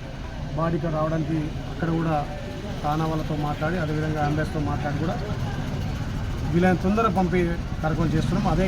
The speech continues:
కాకుండా ఆ కుటుంబానికి ప్రభుత్వ పరంగా ఇక్కడ నేను కూడా అండ ఉంటానని మాటిస్తూ ఒక మంచి కుటుంబం ఇవాళ ఆ కుటుంబం సౌమ్య మీద ఆధారపడి ఒక పేరు ప్రతిష్టలు గడించాలనే ఉద్దేశంతో పట్టుదల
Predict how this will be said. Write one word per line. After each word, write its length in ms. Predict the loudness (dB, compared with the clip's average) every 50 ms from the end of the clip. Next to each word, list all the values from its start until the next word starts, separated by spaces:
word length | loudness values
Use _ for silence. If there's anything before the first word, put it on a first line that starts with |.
| 4 4
కాకుండా 340 | 4 4 4 4 4 4 4 4 2 0 0 0 0 2 2 2 2 2 2 2 2 4 4 4
ఆ 40 | 4 4
కుటుంబానికి 460 | 4 4 4 6 6 6 6 4 4 4 4
ప్రభుత్వ 280 | 4 4 4 2 2 4 4
పరంగా 280 | 4 4 6 4 4 2 2 0 -2 -4 -4 -4 -4 -2 -2 0 0 0
ఇక్కడ 160 | 2 2 2 4 4 4
నేను 120 | 4 4 4 4
కూడా 120 | 4 4 2
అండ 100 | 2 2 2 2
ఉంటానని 260 | 0 0 0 0 0 0
మాటిస్తూ 360 | 0 0 -2 -2 -2 0 0 0 0 -2 -4 -6 -6 -6 -4 -4 -4 -4 -6 -6 -6 -6 -6 -6 -6
ఒక 100 | -4 -4 -2 0
మంచి 200 | 0 0 0 -2 -2 -2
కుటుంబం 300 | 0 2 2 2 4 4 2
ఇవాళ 200 | 2 2 2 0 0 -2 -4 -6 -8 -10 -10 -10 -10 -8 -8 -8 -8 -8 -8 -10 -10 -10 -10 -10 -10 -10 -10 -10 -10 -10 -10 -10 -10 -8 -6 -4 -4
ఆ 20 | -2 -2 -2
కుటుంబం 280 | 0 0 0 0 0 0 0 -2 -2 -4 -6 -8 -10 -10 -6 -4
సౌమ్య 280 | -2 0 2 2 2 2
మీద 120 | 2 2 2 2
ఆధారపడి 420 | 2 2 0 0 0 2 2 2 2 0 -2 -6 -8 -10 -10 -10 -10 -10
ఒక 120 | -10 -8 -4
పేరు 180 | -2 0 0 0 -2
ప్రతిష్టలు 300 | -4 -4 -4 -6 -6 -4 -4
గడించాలనే 520 | -2 -2 -2 -2 -2 -2 -2 -2 -4 -4 -4 -4
ఉద్దేశంతో 440 | -4 -4 -4 -4 -4 -4 -4 -4 -4 -4 -4 -6 -6 -8 -10 -10 -10 -10 -12 -6 -4 -4
పట్టుదల 340 | -2 0 0 2 2 2